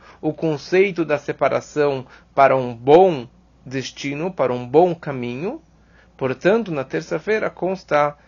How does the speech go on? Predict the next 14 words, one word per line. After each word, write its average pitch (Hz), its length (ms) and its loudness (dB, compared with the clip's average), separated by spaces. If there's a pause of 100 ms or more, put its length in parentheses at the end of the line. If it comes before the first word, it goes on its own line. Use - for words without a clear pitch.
(140)
mais 165 380 2
uma 143 180 -2
vez 131 300 -6
"Ki - 160 -14
tov", 135 540 2 (520)
se 151 220 -4
referindo 143 760 -4
agora 151 760 6 (320)
pelo 147 220 2
trabalho 139 420 2
da 131 100 -4
segunda. 117 580 -10 (1600)
Ou 185 200 4
seja, 156 600 -4